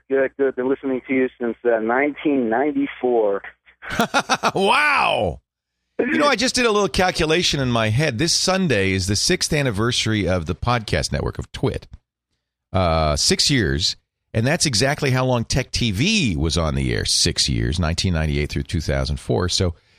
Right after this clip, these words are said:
Speaker 2: uh, as of this Sunday, Twit will be as old as, in fact, just a little bit older than Tech T V. But what were you watching in ninety-four? It must have been the ra-, was it the radio show?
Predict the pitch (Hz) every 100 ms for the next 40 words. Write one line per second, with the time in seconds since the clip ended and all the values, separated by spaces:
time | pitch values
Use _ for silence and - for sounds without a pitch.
0 | - _ _ - 98 85 117 113 98 117
1 | - 151 110 87 90 120 - _ _ -
2 | - - 113 101 98 92 - 95 90 -
3 | 113 127 90 82 95 - 85 87 - 92
4 | 78 82 104 120 71 69 76 - 71 95
5 | - - - 113 120 311 147 113 135 185
6 | 120 90 107 151 90 - 170 240 104 127
7 | 113 101 87 92 - 98 87 82 67 73
8 | 143 190 - 208 247